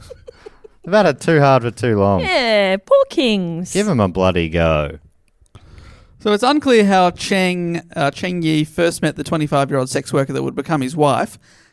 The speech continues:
Speaker 3: some sources say that he was infatuated with Qing Shi and ordered his men to bring her to him when they ransacked the brothel. Others say that he just asked her to marry him. Either way,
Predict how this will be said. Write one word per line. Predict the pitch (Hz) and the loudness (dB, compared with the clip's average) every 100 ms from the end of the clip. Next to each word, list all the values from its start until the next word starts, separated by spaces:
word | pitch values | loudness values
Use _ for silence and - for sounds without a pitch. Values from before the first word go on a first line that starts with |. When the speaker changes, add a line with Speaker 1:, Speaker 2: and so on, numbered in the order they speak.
| _ | _
Speaker 3:
some | - - 320 381 | -6 -2 -2 -2
sources | - 220 180 180 160 | 0 0 0 -4 -2
say | 165 | -2
that | 160 160 | -2 -2
he | 165 | 0
was | 156 | 0
infatuated | 160 151 - 208 - 175 135 127 | -2 -6 -8 -8 -4 -2 0 -2
with | 117 | -2
Qing | - - 123 | -8 -10 -8
Shi | - 120 120 - - _ _ | -6 -4 -4 -6 -12 _ _
and | 160 | -4
ordered | 185 240 226 | 0 0 0
his | 190 | -4
men | 180 170 | -4 -4
to | 151 | -4
bring | 160 190 214 220 | -4 -2 -2 0
her | 175 160 156 | 0 2 0
to | 175 | -2
him | 156 147 | -2 -2
when | 143 139 | -2 -2
they | 131 | -2
ransacked | 131 147 143 - 139 | 0 -2 -4 -8 -8
the | - | -12
brothel. | 143 185 180 123 151 - _ _ _ - | -2 -2 -2 -6 -6 -8 _ _ _ -2
Others | 254 254 | 0 0
say | - 160 151 | 0 0 0
that | 151 151 | -2 -4
he | 175 | -2
just | 185 180 | -2 -2
asked | 160 165 - | -2 -4 -2
her | |
to | 180 | -2
marry | 160 139 131 | 0 -2 -2
him. | 120 131 - - | -4 -8 -10 -4
Either | 208 175 | 0 2
way, | 143 131 143 | 0 -2 -6